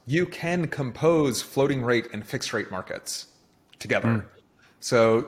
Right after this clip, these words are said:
Speaker 1: you can enable efficient arbitrage between those markets, and you can have the liquidity of one market help, you know, kickstart the other market, uh, because you're able to, to have this very efficient construction. So that's what I found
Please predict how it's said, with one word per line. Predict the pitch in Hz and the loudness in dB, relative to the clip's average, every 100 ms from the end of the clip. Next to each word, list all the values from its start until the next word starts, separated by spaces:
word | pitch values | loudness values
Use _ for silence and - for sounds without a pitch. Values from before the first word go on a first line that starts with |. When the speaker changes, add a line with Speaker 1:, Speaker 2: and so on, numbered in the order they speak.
| - | -4
Speaker 1:
you | 131 | -6
can | 131 131 | -2 -2
enable | 131 156 147 143 139 131 | 2 4 6 6 6 2
efficient | 113 131 - 107 | -2 -2 -2 0
arbitrage | 143 160 - 151 139 123 - | 0 0 2 4 4 2 -4
between | - 196 190 | -4 0 4
those | 165 135 | 4 4
markets, | 147 139 143 135 - - - - _ _ - | 2 4 2 2 -4 -8 -14 -20 _ _ -2
and | 127 123 120 | 2 2 0
you | 113 127 | 0 -2
can | 127 120 | 0 -2
have | 127 127 117 | 0 2 2
the | |
liquidity | 117 120 156 139 131 | 2 2 2 4 2
of | 110 | 2
one | 127 | 0
market | 120 110 123 - | 0 -2 -2 -4
help, | 127 127 - - - _ _ | 0 0 0 -10 -20 _ _
you | - | -6
know, | 110 92 - | -4 -6 -4
kickstart | 127 - 104 | -4 0 -2
the | 110 | 0
other | 110 104 | 0 0
market, | 90 92 - - - _ - - _ - | -4 -8 -8 -8 -14 _ -20 -20 _ -10
uh, | 107 95 | -6 -4
because | 104 113 107 | -4 -4 -2
you're | 110 | 0
able | 110 104 | 2 0
to, | 101 113 104 98 - - | -2 -2 -2 -4 -8 -16
to | 110 | -2
have | 117 | 0
this | 101 - | 0 -2
very | 107 104 | -2 -2
efficient | - - - | -4 -12 -14
construction. | - 95 - 92 - 95 107 _ _ | -14 -12 -10 -10 -10 -14 -16 _ _
So | - | 0
that's | 143 170 170 | 4 4 4
what | |
I | 160 | 4
found | 135 143 123 117 | 4 4 4 0